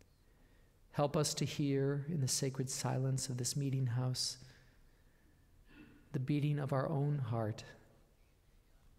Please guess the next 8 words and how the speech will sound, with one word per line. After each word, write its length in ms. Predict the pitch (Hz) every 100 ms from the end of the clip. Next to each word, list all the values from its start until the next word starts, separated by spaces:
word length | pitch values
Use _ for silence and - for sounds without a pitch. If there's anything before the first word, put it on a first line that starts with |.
| - - - - _ - - - - - - - - - - - -
and 120 | 135
help 220 | 117 131
us 160 | 131 123
to 120 | -
hear 220 | 120 127
something 440 | 120 - 123 127 120
beating 460 | 117 123 120 120 120
beneath 500 | 120 117 117 117